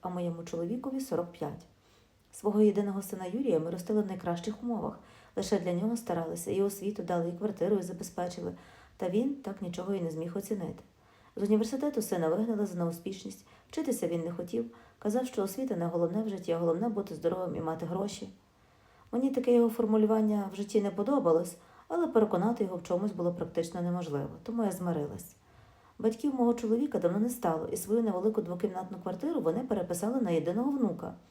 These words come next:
Юрій майже відразу, як тільки закінчив школу, захотів жити окремо. Я була проти, а чоловік мій дозволив. Через рік чоловіка не стало,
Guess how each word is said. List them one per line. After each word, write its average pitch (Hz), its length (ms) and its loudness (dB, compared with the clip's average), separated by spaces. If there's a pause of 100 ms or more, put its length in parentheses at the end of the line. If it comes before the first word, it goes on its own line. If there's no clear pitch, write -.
(400)
Юрій 254 320 2
майже 180 280 0
відразу, 175 400 -2
як 220 100 2
тільки 202 260 -4
закінчив 165 420 -4
школу, 294 340 -2
захотів 196 420 -2
жити 170 240 -2
окремо. 202 460 0 (640)
Я 175 160 2
була 175 220 4
проти, 294 400 0 (440)
а 226 80 -2
чоловік 220 420 0
мій 208 120 0
дозволив. 175 500 -2 (520)
Через 247 240 0
рік 254 200 2
чоловіка 233 460 2
не 175 100 2
стало, 175 420 2